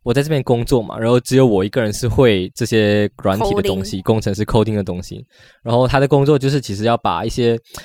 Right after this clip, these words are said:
Speaker 1: 很多的资料，然后放到云端或者放到，呃，Drive 上面去，这样子的工作，这样子，就是蛮复杂，会花很多时间的这种感觉。可是你知道吗？软体工程师就是专门在写 code，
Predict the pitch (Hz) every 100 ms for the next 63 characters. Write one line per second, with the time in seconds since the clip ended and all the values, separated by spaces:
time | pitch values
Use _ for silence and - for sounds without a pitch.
0 | - - 135 160 - 170 190 226 123 95
1 | 131 120 - 160 139 120 175 156 175 147
2 | 120 113 113 123 131 135 131 139 107 139
3 | 127 135 123 107 98 _ - 98 95 95
4 | 139 127 - 117 110 107 - 95 127 -
5 | _ - 139 98 101 117 101 113 104 107
6 | 101 101 127 135 156 139 _ _ - 110
7 | 107 131 - - 175 123 104 95 127 120
8 | 107 95 98 - 92 92 110 95 - -
9 | - - _ _ _ 139 170 185 143 117
10 | 127 113 92 107 135 135 107 117 110 98
11 | 104 110 123 107 - - - 113 107 117
12 | - 95 90 - 113 101